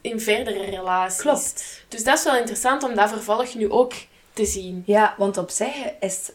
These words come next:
Speaker 2: als kind ben je daar niet van bewust. Dus heb je er veel minder boodschap aan om te weten wat dat je hechtingsstijl
Speaker 1: Ja.
Speaker 2: is. Als kind boeit dat niet. Het is nu in je volwassen leven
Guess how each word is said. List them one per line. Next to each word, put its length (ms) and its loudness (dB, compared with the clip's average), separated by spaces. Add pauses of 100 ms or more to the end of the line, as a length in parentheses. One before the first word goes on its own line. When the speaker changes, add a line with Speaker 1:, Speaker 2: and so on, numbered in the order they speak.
Speaker 2:
als 240 -4
kind 240 -2
ben 140 2
je 60 2
daar 140 -2
niet 120 -2
van 180 -4
bewust. 480 -6
Dus 140 -4
heb 140 -2
je 60 -4
er 140 -2
veel 200 2
minder 340 0
boodschap 460 -4
aan 240 -4
om 120 -4
te 120 -14
weten 220 2
wat 140 -6
dat 100 0
je 100 0
hechtingsstijl 680 0
Speaker 1:
Ja. 60 -2
Speaker 2:
is. 160 -4 (500)
Als 300 -4
kind 240 2
boeit 200 0
dat 140 0
niet. 260 -6 (220)
Het 160 0
is 60 2
nu 320 4
in 200 2
je 80 2
volwassen 520 2
leven 460 -2